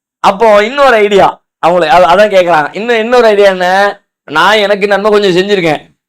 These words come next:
இறந்து போன ஆட்களுக்கு, முன்னாடி வாழ்ந்தவங்க, அப்பா, அம்மா, அது மாதிரி ஆட்களுக்கு என்ன பண்ணிருக்கேன், கொஞ்சம் தர்மம் செஞ்சு, அவங்களுக்கு அல்லாஹ் அந்த நன்மை விடு, நன்மை விடுன்னு சொல்லி வச்சிருக்கேன்.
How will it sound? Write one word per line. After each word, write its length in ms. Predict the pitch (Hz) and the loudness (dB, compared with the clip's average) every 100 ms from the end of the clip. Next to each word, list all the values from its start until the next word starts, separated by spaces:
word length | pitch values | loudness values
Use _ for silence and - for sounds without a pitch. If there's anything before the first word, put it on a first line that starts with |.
| _ _ | _ _
இறந்து 380 | 135 180 254 285 | -4 -2 -2 -2
போன 180 | 277 254 | 0 0
ஆட்களுக்கு, 520 | 226 233 214 196 214 269 233 _ _ - | 2 0 -2 -2 0 0 -4 _ _ -12
முன்னாடி 300 | 214 240 233 | -4 -2 2
வாழ்ந்தவங்க, 440 | 220 214 214 240 | 2 2 0 2
அப்பா, 340 | 240 226 214 220 | 2 2 2 2
அம்மா, 560 | 220 214 220 220 - - | 2 0 0 -2 -4 -4
அது 160 | 190 220 | -2 0
மாதிரி 260 | 220 226 | 0 2
ஆட்களுக்கு 380 | 208 214 220 202 | 2 0 -2 -2
என்ன 60 | 208 | -4
பண்ணிருக்கேன், 400 | 196 196 190 240 | -4 -4 -2 0
கொஞ்சம் 220 | 240 226 | 0 0
தர்மம் 340 | 214 226 226 | 0 0 -4
செஞ்சு, 320 | 202 196 185 196 190 196 _ | -6 -6 -2 -2 -4 -14 _
அவங்களுக்கு 560 | - 208 262 269 262 247 | -4 0 2 2 0 2
அல்லாஹ் 300 | 233 233 240 | 2 2 2
அந்த 100 | 226 | 0
நன்மை 220 | 220 240 | 0 0
விடு, 180 | 214 226 | 0 0
நன்மை 260 | 214 226 208 | -2 0 0
விடுன்னு 220 | 208 262 | 0 0
சொல்லி 240 | 247 262 | 0 0
வச்சிருக்கேன். 420 | 240 190 185 170 | -2 -2 -4 -6